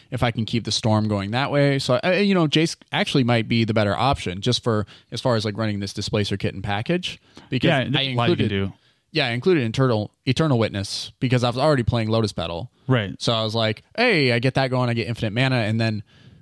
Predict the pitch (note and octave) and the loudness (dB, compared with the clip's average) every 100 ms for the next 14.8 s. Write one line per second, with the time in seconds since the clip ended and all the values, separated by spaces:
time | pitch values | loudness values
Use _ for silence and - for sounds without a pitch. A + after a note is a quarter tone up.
0 | - A2 G#2 B2 A#2+ G#2+ - A2+ A#2 B2 | -6 -4 -2 -2 0 0 0 -4 -2 -2
1 | G#2+ G2+ A2+ G#2+ G2+ G2+ G#2 A#2 C#3 C#3 | -2 -2 -2 -2 -4 -6 -4 0 2 2
2 | - - _ A#2 A#2 A2 A2 G#2 A#2+ G#2+ | 0 -6 _ 0 2 2 0 0 0 0
3 | F#2+ - - - E2 A#2+ G#2 - - - | -4 -10 -10 -10 -8 -4 -4 -4 -12 -4
4 | C3+ B2+ B2 C3 B2+ C3 A#2+ B2 A#2 A#2 | -2 0 2 2 2 2 0 0 0 -2
5 | A#2+ A2+ G#2+ G#2 G#2 F#2+ - _ _ _ | -2 -2 -4 -2 -4 -4 -12 _ _ _
6 | _ C3+ B2+ B2+ B2+ A#2 A#2 A2+ G#2+ G2+ | _ -4 -2 0 -2 0 0 2 0 -2
7 | - _ - A#2 G#2 G2 - - _ _ | -6 _ -8 -2 -2 -2 -10 -20 _ _
8 | _ _ _ _ G#2 G2+ A2 G2+ G2 F#2 | _ _ _ _ -4 -2 -2 -2 -6 -8
9 | - - - B2 A2+ - F#2 F#2+ F2 F2+ | -16 -8 0 0 0 -2 -6 -6 -6 -6
10 | F#2+ F#2+ F#2+ G2 - G2 F#2+ - - G2+ | -6 -6 -6 -8 -6 -6 -6 -12 -12 -8
11 | G2+ F#2 - G2 F#2 - _ _ _ - | -6 -6 -6 -6 -6 -10 _ _ _ -8
12 | G2 F#2 F2 A2+ B2+ A2+ - G#2+ G2 G2+ | -6 -4 -8 -6 -2 0 0 0 0 -2
13 | G2 G2 F#2+ F#2+ F#2+ F#2+ F#2 F#2+ F2+ E2+ | -2 -4 -4 -6 -6 -6 -6 -8 -8 -10
14 | F2 - F2+ F2+ - G#2+ F#2 | -12 -12 -12 -12 -10 -10 -12